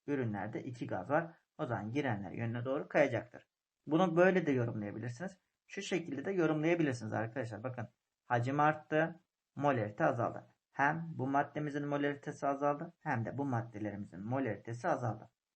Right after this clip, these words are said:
Şimdi burada iki tane gaz var. Mesela burası iki K kadar azalırsa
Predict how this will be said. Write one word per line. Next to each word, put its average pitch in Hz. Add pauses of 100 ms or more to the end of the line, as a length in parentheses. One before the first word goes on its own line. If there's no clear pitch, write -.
Şimdi 139
burada 147
iki -
tane 127
gaz 95
var. 151
Mesela 127
burası 120
iki 165
K 143
kadar -
azalırsa 110